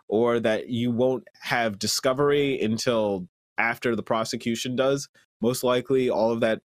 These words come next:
police discovery happened already, and the prosecutor has it and doesn't have to divulge any information until a specific point in the case. Um, that happens quite often, and though it's not a surprise, it's just more that you have,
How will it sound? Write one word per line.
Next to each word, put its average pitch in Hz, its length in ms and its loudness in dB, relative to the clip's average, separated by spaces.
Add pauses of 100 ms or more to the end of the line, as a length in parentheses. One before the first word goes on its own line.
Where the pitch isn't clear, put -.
(200)
police 120 340 -2
discovery 113 480 0
happened 107 400 -2
already, 120 560 2 (220)
and 95 100 -2
the 104 60 -4
prosecutor 107 640 -2
has 117 260 0
it 127 180 0 (280)
and 101 60 -2
doesn't 117 180 0
have 127 160 -2
to 113 80 -4
divulge 110 520 0
any 117 240 -2
information 110 600 -2
until 98 340 -2
a 95 60 -4
specific - 480 -6
point 135 340 -2 (460)
in 110 100 -2
the 120 80 0
case. 143 480 -2 (400)
Um, 95 540 0 (120)
that 131 140 0
happens 143 560 -4
quite 123 240 0
often, 123 340 -2
and 92 100 -2
though 101 240 -2
it's 123 200 -4
not 143 120 2
a 135 40 0
surprise, 110 880 -2
it's 113 200 -6
just - 220 -4
more 113 240 0
that 104 320 0 (1040)
you 123 380 0
have, 143 260 -2